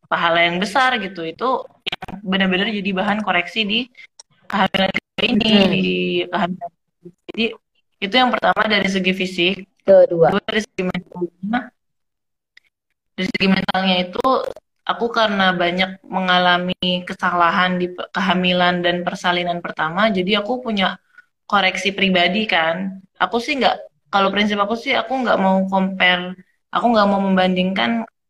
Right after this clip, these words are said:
Speaker 1: eh, kehidupan aku ke kehidupan orang lain, tapi aku membandingkan kehidupan aku pribadi dengan kehidupan aku yang di masa lalu. Jadi yang sekarang dengan yang masa lalu gitu. Jadi kalau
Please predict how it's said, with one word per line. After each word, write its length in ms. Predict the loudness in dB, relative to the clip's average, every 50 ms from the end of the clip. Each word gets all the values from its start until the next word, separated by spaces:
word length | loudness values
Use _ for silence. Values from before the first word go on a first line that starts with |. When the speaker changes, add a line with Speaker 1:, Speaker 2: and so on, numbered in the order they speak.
| _ _ -4
Speaker 1:
eh, 320 | -2 0 2 2 0 0 -2 -4
kehidupan 640 | -2 -2 0 0 0 0 0 0 0 0 0 2 2 0
aku 140 | 0 0 -2 -2 -2
ke 140 | 0 0 2 2 0 -2
kehidupan 400 | -2 -2 0 0 0 2 0 2
orang 280 | 2 2 2 2 0 0 0
lain, 260 | 2 2 2 2 0 0 -2
tapi 240 | -4 -6 -4 -4 -2 -2
aku 220 | -2 -2 -2 -2
membandingkan 720 | 0 0 2 2 2 2 2 0 -2 -4 -2 -2 -2 -2 -4 _ _ _ _ _ _ _ _ -4
kehidupan 500 | -2 0 2 4 2 4 2 0 0 0
aku 560 | -2 -2 0 -2 -2 -2 -2 -2 -2 -2 -2
pribadi 720 | -2 -2 -2 0 2 2 0 0 0 0 0 0 -2 -6 -14 -12
dengan 400 | -6 -4 -2 0 2 0 0 0
kehidupan 400 | 0 -2 0 0 -2 0 0 0
aku 480 | 0 0 -2 -2 -2 -4 -2 -2 -2 -4
yang 460 | -4 -4 -2 -2 0 0 0 0 0
di 60 | 0 0
masa 240 | 0 0 0 2 2
lalu. 320 | 2 4 4 2 2 0
Jadi 200 | 0 0 0 0 2 2 2
yang 60 | 0
sekarang 480 | 0 -2 -2 0 0 2 2 0 0 -2
dengan 240 | -2 -2 -2 -2 -2
yang 120 | -4 -4
masa 180 | -4 -4 -2 0
lalu 480 | 2 2 2 2 2 0 -2 -2 -4 -6
gitu. 240 | -6 -6 -6 -6 -8 -12 _ _ _ _ _ _ _
Jadi 220 | -4 -2 0 0 2
kalau 220 | 4 4 6 6